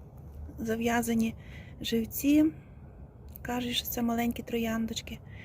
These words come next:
Нібито так, воно так і виглядає ще з таким бордовим кольором. Дуже гарно. Тут грибочок в мене не справжній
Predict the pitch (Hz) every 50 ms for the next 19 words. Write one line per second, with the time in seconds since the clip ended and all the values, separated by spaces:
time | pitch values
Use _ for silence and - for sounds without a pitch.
0 | - - - - - - 233 233 214 226 226 - 240 240 - 262 277 - - 233
1 | 233 - 247 233 - 247 233 233 226 226 233 226 233 233 233 233 220 214 - 220
2 | - - - - - - - - - - - - - 220 220 220 214 214 208 214
3 | 226 226 220 220 - - - 247 269 277 269 269 254 - - - - - - -
4 | - - - - - - - - - - - - - - - - - - - -
5 | - - - - - - - - - - - - - - - - - - - -
6 | - - - - - - - - - - - - - - - - - - - -
7 | - 247 240 226 226 220 214 214 214 208 220 220 - - - - - - - -
8 | - - - - - - - - - - - - - - - - - - - -
9 | - - - - - - - - - - - - - - 320 311 - 285 285 -
10 | 226 233 226 220 226 233 247 - 285 - 269 262 269 269 277 294 - - - -
11 | - - - - - - 254 269 302 294 - - - 233 226 226 226 240 247 262
12 | 277 302